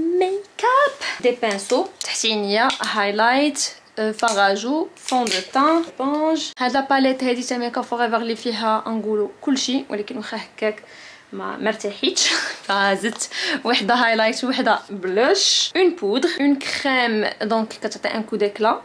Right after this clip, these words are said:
بلوش، آه، ليكيد، ان انتي سيرن، قلم ديال الحجبان والفيكساتور، قلم ديال العينين، ان بانسو بحال هكا. نسيت تقول: "اه، روعه بزاف المكياج،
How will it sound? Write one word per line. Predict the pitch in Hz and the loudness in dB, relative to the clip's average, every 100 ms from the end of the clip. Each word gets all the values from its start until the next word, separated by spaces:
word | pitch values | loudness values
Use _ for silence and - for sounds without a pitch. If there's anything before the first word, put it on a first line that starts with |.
| - | -8
بلوش، | 208 247 262 262 - 269 | 0 4 4 4 2 2
آه، | 240 226 208 196 - - | 2 4 4 2 -2 -4
ليكيد، | 247 233 277 302 392 - | -4 -2 2 2 2 0
ان | 330 294 | 2 4
انتي | 254 262 | 2 -2
سيرن، | - - 254 285 339 359 | -8 -2 0 2 0 0
قلم | 226 220 220 | 0 0 -2
ديال | 214 | -4
الحجبان | 226 214 214 208 208 - - - - - | -8 -6 -4 -6 -10 -16 -16 -14 -14 -6
والفيكساتور، | 214 - 202 - - - 285 311 330 | -6 -6 -8 -6 -8 -2 2 2 2
قلم | 240 220 214 202 | 0 0 0 -2
ديال | 208 | -6
العينين، | - - 208 233 302 403 403 | -8 -8 -4 0 2 2 0
ان | 254 247 262 | -2 -2 -2
بانسو | 240 240 285 415 - | -4 -2 -4 -4 -8
بحال | - 240 | -8 -4
هكا. | 220 269 | -4 -4
نسيت | - 262 208 | -8 -8 -8
تقول: | 240 247 - | -6 -6 -2
"اه، | 370 403 | 2 2
روعه | 415 381 339 | 4 2 2
بزاف | 330 392 381 | 0 -2 -2
المكياج، | 381 392 - 381 381 | -2 0 4 4 4